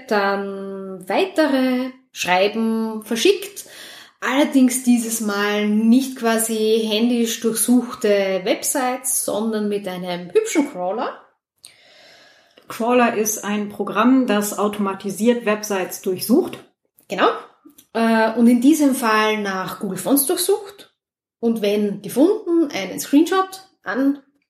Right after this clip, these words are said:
Speaker 1: äh, fertigt, das Ganze in einen automatischen Briefversand, äh, reinstopft und das ganze Ding auch noch wegschickt.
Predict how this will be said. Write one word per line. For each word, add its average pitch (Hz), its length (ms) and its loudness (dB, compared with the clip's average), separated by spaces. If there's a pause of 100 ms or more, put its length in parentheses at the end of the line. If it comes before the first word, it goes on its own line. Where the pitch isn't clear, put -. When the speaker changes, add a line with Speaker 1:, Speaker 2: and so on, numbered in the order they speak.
(120)
Speaker 1:
äh, 202 200 -6
fertigt, 320 540 -4 (540)
das 247 120 -2
Ganze 247 480 2
in 226 680 2
einen 196 880 -2
automatischen 185 920 -6
Briefversand, 240 1080 0
äh, - 20 -4 (1300)
reinstopft - 560 -2 (1600)
und 269 280 4
das 233 80 -4
ganze - 340 -6
Ding 208 280 2
auch - 500 -6
noch 208 400 -4 (100)
wegschickt. - 640 -14